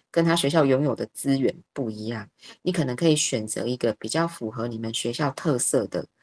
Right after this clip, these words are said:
活动去做发展。好，啊，一开始呢，也不要做很多，做一个就已经很棒了，做两个更棒，对不对？一个两个就可以了，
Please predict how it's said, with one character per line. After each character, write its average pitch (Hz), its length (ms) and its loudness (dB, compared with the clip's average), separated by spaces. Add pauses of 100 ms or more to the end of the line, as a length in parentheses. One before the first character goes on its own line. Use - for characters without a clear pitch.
(240)
活 117 340 4
动 123 360 0
去 - 200 -6
做 131 260 2
发 113 300 -2
展。 - 280 -8 (420)
好， - 60 2
啊， 165 220 6
一 - 80 2
开 175 200 4
始 175 180 -4
呢， 110 220 -8
也 107 80 -6
不 - 140 -8
要 143 140 0
做 139 260 -6
很 110 200 -12
多， 107 280 -10 (420)
做 - 200 -8
一 - 80 -4
个 127 160 -4
就 147 200 2
已 110 40 0
经 139 180 -4
很 110 220 -6
棒 120 180 -8
了， 110 120 -8
做 160 140 -2
两 123 200 0
个 107 100 -2
更 120 240 -6
棒， 113 220 -6
对 113 80 -8
不 113 40 -6
对？ 113 180 -6
一 - 60 -10
个 120 140 -4
两 107 100 -6
个 104 120 -12
就 - 100 -10
可 - 220 -6
以 113 160 -4
了， - 120 -10